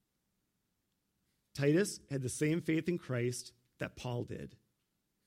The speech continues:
Paul was just one link in the chain of many men and women since Adam and Eve who have trusted in God. And I want you to know, you and I, with faith in Christ,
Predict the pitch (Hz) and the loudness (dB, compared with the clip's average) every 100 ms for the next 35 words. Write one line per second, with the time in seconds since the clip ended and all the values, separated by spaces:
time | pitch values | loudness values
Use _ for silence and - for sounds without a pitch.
0 | _ _ _ _ _ _ - 190 233 220 | _ _ _ _ _ _ -2 0 2 2
1 | 170 156 139 143 170 185 156 160 - - | 2 0 2 2 4 4 4 2 -2 0
2 | 143 131 - 139 143 127 113 139 147 156 | 2 2 0 0 2 2 2 2 4 4
3 | 156 - 135 139 147 139 143 143 131 - | 2 0 0 2 2 2 2 0 -4 -6
4 | 143 139 143 151 131 135 123 135 113 - | -4 0 2 2 2 0 0 -2 -4 -4
5 | 127 - 135 123 113 104 87 82 - _ | -8 -6 -4 -2 -2 -4 -8 -12 -16 _
6 | _ _ _ _ _ - 165 202 220 202 | _ _ _ _ _ 0 2 2 -2 -2
7 | 185 185 175 170 113 92 - 127 139 196 | 2 4 4 4 2 -4 -12 -6 2 4
8 | 233 214 139 135 165 185 143 131 - 147 | 2 0 -2 0 0 0 0 0 2 0
9 | 156 156 - 127 151 - | 2 -4 -2 -2 0 -4